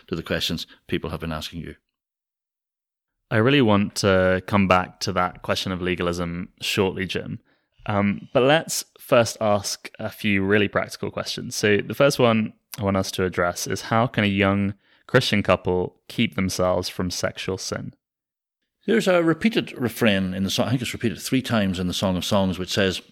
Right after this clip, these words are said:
Speaker 1: "I adjure you, O daughters of Jerusalem, do not stir up or awaken love until it pleases."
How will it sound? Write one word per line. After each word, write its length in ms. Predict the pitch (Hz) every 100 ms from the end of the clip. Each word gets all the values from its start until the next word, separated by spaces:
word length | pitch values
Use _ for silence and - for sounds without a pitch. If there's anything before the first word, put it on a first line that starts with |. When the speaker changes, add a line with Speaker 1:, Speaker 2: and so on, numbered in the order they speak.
| -
Speaker 1:
"I 140 | 110
adjure 460 | 104 98 95 135 143
you, 200 | 110 95
O 100 | 92
daughters 340 | 92 95 92 82
of 80 |
Jerusalem, 540 | 76 90 76 80 78 - _ -
do 160 | 107 127
not 180 | 110
stir 360 | - - 104 92
up 180 | 90 -
or 120 | 82
awaken 420 | 78 87 - 80
love 260 | 78 80 78
until 280 | 78 82 76
it 80 |
pleases." 420 | - 95 87 98